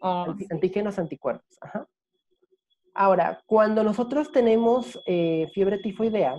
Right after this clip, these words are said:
Speaker 2: es importante que tengamos en cuenta que una vez que nos ha dado la fiebre, vamos a tener una memoria en el sistema inmunológico para esas bacterias que, que ingresaron.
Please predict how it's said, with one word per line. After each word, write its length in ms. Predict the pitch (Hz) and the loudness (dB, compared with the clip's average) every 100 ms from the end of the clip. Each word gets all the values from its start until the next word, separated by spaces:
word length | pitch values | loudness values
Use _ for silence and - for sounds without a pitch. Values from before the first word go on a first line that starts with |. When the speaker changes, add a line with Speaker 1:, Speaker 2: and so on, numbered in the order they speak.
| 175 _ _ _ _ _ - | -10 _ _ _ _ _ -10
Speaker 2:
es 120 | 185 | -6
importante 680 | 202 208 196 185 175 190 185 | -4 -4 -2 -4 -2 -6 -8
que 100 | 190 | -8
tengamos 520 | 170 165 156 165 190 | -8 -8 -8 -8 -8
en 100 | 185 | -6
cuenta 440 | 202 185 165 170 - | -2 -2 -2 -12 -12
que 260 | 165 143 - | -14 -14 -6
una 240 | 196 214 | -4 -2
vez 180 | 226 233 | -4 -6
que 120 | - | -6
nos 180 | 233 196 | -4 -4
ha 80 | 208 | -2
dado 220 | 196 190 | -2 -2
la 160 | 190 175 | -4 -4
fiebre, 380 | 185 156 - 196 _ _ _ _ _ - _ - - | -2 -2 -4 -10 _ _ _ _ _ -20 _ -20 -8
vamos 280 | 170 175 190 | 0 0 0
a 60 | 196 | -2
tener 340 | 190 170 170 | 2 2 0
una 340 | 202 185 185 185 | -2 0 0 0
memoria 640 | 175 185 196 165 147 180 | 0 2 2 2 -2 -6
en 160 | 180 156 | -10 -8
el 100 | 147 | -8
sistema 380 | 151 151 165 156 | -12 -8 -4 -4
inmunológico 840 | 175 180 185 190 180 170 - 170 - _ _ _ _ _ | -2 0 0 0 -2 -10 -12 -14 -14 _ _ _ _ _
para 220 | 160 151 143 | -4 0 -2
esas 200 | 147 151 | -4 -6
bacterias 460 | 147 - 139 131 135 | -6 -6 -4 -4 -6
que, 500 | 151 143 127 117 - _ | -10 -6 -6 -8 -14 _
que 80 | - | -10
ingresaron. 800 | 131 131 135 139 147 185 180 160 | -6 -6 -6 -8 -4 -2 -2 -6